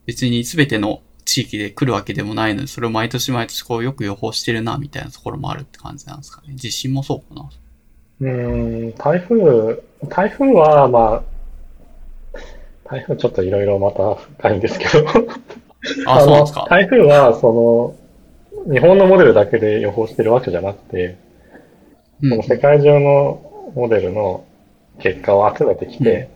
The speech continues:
Speaker 1: うん。
Speaker 2: それの、まあ、平均を取るみたいなことをしてて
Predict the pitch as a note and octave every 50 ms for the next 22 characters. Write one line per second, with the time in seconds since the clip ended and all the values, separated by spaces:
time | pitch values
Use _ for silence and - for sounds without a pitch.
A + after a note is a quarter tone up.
0 | _ _ - A#2+ A#2+ A#2+ A#2+ A#2+ A#2 A2+ G2 F2 F2 - - _ _ _ _ -
1 | - _ _ _ - - - A2+ G#2 - - A#2 G#2+ G2+ G#2+ - A2+ F#2 E2+ D#2+
2 | E2 - - F#2 E2+ F2 F#2 - - - - G2+ - _ - F2+ - - G2 E2+
3 | - -